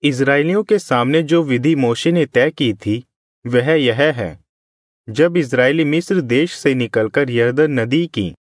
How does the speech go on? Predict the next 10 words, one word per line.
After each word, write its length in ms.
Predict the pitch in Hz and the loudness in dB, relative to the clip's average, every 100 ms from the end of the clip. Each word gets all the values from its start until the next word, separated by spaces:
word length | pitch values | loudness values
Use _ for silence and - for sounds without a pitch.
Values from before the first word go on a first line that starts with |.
| _ _ _ - | _ _ _ 0
पूर्व 260 | 165 202 | 0 2
दिशा 340 | 175 143 - 156 | 0 -2 0 -2
की 160 | 156 | 0
घाटी 400 | 156 117 117 160 | -4 -2 -2 0
में 240 | 165 165 117 | 0 0 0
बेत 280 | 131 190 - | 0 -2 -6
पियोर 400 | - 123 151 170 | -2 2 2 2
नगर 320 | 123 139 170 | 2 2 2
के 140 | 160 | -2
सामने 420 | 147 123 117 131 | 0 0 0 -2